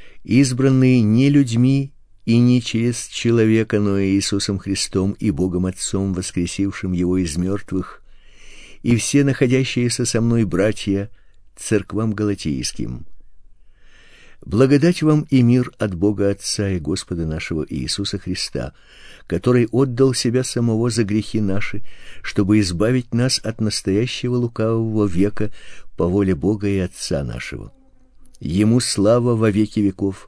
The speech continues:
Аминь. Удивляюсь, что вы от призвавшего вас благодатью Христовой так скоро переходите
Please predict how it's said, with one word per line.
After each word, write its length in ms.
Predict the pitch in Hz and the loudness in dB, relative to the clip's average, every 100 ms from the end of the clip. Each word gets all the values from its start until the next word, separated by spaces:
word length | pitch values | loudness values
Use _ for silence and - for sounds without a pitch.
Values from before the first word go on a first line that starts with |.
| _ - - - | _ -20 -20 -6
Аминь. 480 | 73 76 90 82 73 _ - - - - - - - - - - | -4 0 -2 -2 -8 _ -20 -20 -20 -20 -20 -20 -20 -20 -20 -2
Удивляюсь, 640 | 139 131 151 180 175 - - | 0 2 2 2 0 -2 -8
что 320 | - - 143 | -12 -2 2
вы 300 | 131 151 147 - | 4 4 4 0
от 200 | 127 - | -6 -2
призвавшего 720 | 127 110 110 135 131 - 113 | 0 0 0 -2 -2 -2 0
вас 220 | 117 107 | 0 -2
благодатью 600 | 90 101 101 113 117 113 | -2 0 0 0 -2 -6
Христовой 580 | - 101 - - 123 117 | -2 -4 -4 -2 -2 0
так 200 | 113 - | -4 -8
скоро 320 | - 120 123 | -6 -4 -2
переходите 680 | 120 104 107 120 117 113 117 | -2 -2 0 0 0 -2 -6